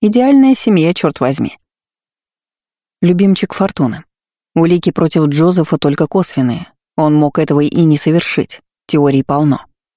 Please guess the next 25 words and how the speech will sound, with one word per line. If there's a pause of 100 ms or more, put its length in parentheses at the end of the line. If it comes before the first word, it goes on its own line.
(800)
Цыпочка
Дикси. (720)
Есть
теории, (120)
что
безумно
жаждущие
власти
рептилоиды
уже
живут
среди
нас,
придурок. (340)
Но
это
не
значит,
что
это
правда. (1400)
Эй
Джей
двести
тринадцать.